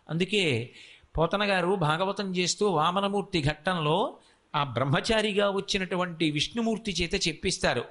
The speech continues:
"గొడుగో జిన్నిదమో కమండలయో నాకున్ ముంజియో దండమో వడుగేనెక్కడ,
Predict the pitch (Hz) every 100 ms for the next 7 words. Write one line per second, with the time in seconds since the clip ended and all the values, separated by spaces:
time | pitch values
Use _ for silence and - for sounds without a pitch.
0 | - - - 127 156 156 160 185 190 151
1 | 156 165 170 165 175 220 214 147 165 165
2 | 170 196 214 196 156 151 - 190 240 156
3 | 135 151 165 208 185 127 135 165 180 220
4 | 220 165 156 139 180 202 - - 156 110